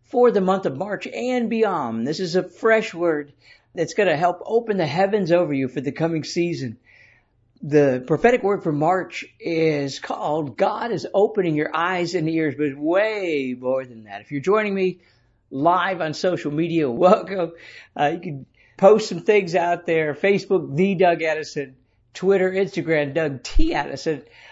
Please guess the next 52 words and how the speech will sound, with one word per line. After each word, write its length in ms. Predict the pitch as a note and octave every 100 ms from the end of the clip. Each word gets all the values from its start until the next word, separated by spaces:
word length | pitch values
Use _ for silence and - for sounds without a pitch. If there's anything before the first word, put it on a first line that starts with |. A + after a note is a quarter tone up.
| -
YouTube, 600 | F#3 B3+ - A#3 A3+ E3+
thanks 300 | G3 G3 -
for 120 | F#3+
joining 400 | E3+ G3 G3+ G3
me, 160 | F#3+ F#3
Doug 280 | D3 E3+ E3+
Addison, 440 | E3 D#3+ D3+ D#3 -
on 200 | D#3+ E3
there 180 | D#3 C#3
as 120 | B2+
well. 640 | B2+ C#3+ D#3+ G3 G#2 G#2 _ _ _ -
And 200 | F3+ G3
if 120 | G3
you're 120 | G#3+
on 160 | A3+ C#4
my 200 | G#3+ B3+
website, 560 | B3 E3 C3+ E3+ C#3+
doug 160 | E3 F3
addison 240 | F3 D#3+
dot 220 | D#3 D3+ -
com, 440 | F#3+ B3 F#3+ C3 _ _ _ -
you 300 | E3 A3+ C#4+
can 240 | D4 C4
chat 340 | - C#4 G#3 F3+
in 360 | D#3+ E3+ E3+ -
your 200 | E3 D#3+
questions. 640 | - G3 G#3 - G3 F#3+
The 140 | D#3 D3
I 120 | D3
C 280 | C#3+ - D3+
team, 440 | - G#3 G3 F#3
Inlight 280 | D#3+ F#3 F3+
Connection 300 | E3+ E3 -
team's 260 | - F#3+ D3+
on 200 | F3 F#3+
there. 260 | D#3+ D3 - _ _ -
We 140 | D#3+
gather 360 | D#3 F#3 F#3 F3
the 120 | D#3+
questions. 560 | - G3 G#3 - F#3+ F3
In 40 |
fact, 160 | G3+ G3+
I'm 80 |
gonna 120 | E3+ D#3
do 140 | F3
a 120 | E3
Q 320 | - - A3+ F#3+
and 100 | C#3+
A 300 | F3+ C#3 -
at 200 | C#3 -
the 140 | -
end. 300 | D#3 A#2+ -